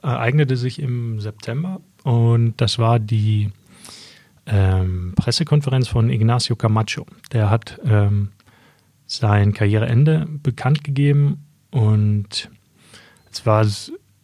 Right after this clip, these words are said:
seine Familie war da, seine Frau, seine, sein Sohn, seine Tochter saßen mit in dem, im Presseraum und es war, ja, ähm, höchst emotional. Ich war relativ froh, eine Maske aufhaben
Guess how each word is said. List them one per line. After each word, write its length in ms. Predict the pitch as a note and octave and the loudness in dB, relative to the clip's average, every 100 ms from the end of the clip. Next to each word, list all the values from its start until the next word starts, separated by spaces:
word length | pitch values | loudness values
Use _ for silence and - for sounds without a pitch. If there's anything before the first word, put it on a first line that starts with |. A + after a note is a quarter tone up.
| _ _ | _ _
seine 300 | - G#2+ G2+ | -2 -2 0
Familie 500 | - G#2 E3 E3 C#3+ | 0 0 2 2 2
war 140 | C3+ | 2
da, 240 | B2+ C3 A#2 | 2 0 2
seine 240 | G2 G2 | 0 -2
Frau, 500 | - A#2 A#2 A2+ G#2+ | -4 0 2 2 0
seine, 680 | G2+ G2+ G2+ G2 G2+ G#2 A#2 | -2 -4 -4 -4 -6 -8 -8
sein 220 | A2+ G#2+ | -6 -4
Sohn, 280 | G#2+ C3 C3 | 0 2 4
seine 220 | A2+ G#2 G#2 | 2 0 0
Tochter 520 | D3 D3 C#3+ C3 B2+ - - - - _ | -4 -2 0 0 -4 -14 -20 -20 -20 _
saßen 500 | - B2+ B2+ C3+ B2 | 0 0 2 2 4
mit 160 | B2 D3 | 2 2
in 120 | B2 | 2
dem, 280 | A#2+ A#2+ C3 | 2 0 0
im 220 | B2 A#2 | -2 0
Presseraum 640 | - C3 B2+ A#2+ B2 B2+ | -2 0 0 2 2 0
und 180 | C3 B2 | -2 -4
es 180 | A#2+ A2+ | -6 0
war, 320 | G#2+ G#2 G#2 G#2+ - - | 2 2 0 -2 -8 -8
ja, 260 | C#3+ A2 G#2 - _ _ - | 0 0 0 -6 _ _ -2
ähm, 560 | A2 G2+ G2+ G2 A2 - _ _ _ _ - | 2 2 2 0 -4 -10 _ _ _ _ -2
höchst 260 | C#3 F3+ D#3 | 0 2 2
emotional. 560 | D3+ C#3+ C3+ B2+ C#3+ | 2 2 0 2 2
Ich 120 | C#3+ | 2
war 120 | B2 A2 | 2 2
relativ 320 | C#3 C#3 C3 | 0 -2 -6
froh, 160 | - | -2
eine 100 | B2+ | 0
Maske 320 | A2+ B2+ - B2+ | 0 -2 -6 -6
aufhaben 540 | B2+ - B2 B2 | -6 -4 -4 -2